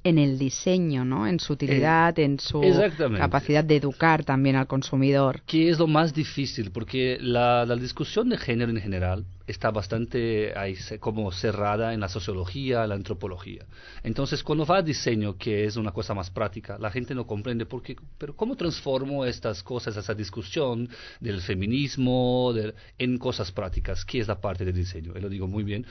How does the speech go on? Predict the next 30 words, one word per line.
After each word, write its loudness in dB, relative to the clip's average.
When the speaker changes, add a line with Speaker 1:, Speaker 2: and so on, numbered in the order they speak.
Speaker 2:
vamos 0
a -14
cambiar 2
la 2
manera 2
como -2
hacemos 0
proyectos, -2
por -6
ejemplo. -4
Speaker 1:
Ujú. 2
Speaker 2:
¿Por 0
qué -4
siempre 0
que -2
hay 0
que -2
haber 2
un 0
líder? -2
Porque -6
esto -4
es -2
un 0
modelo 2
bastante -2
que -14
se -4
llama -2
patriarcal, -4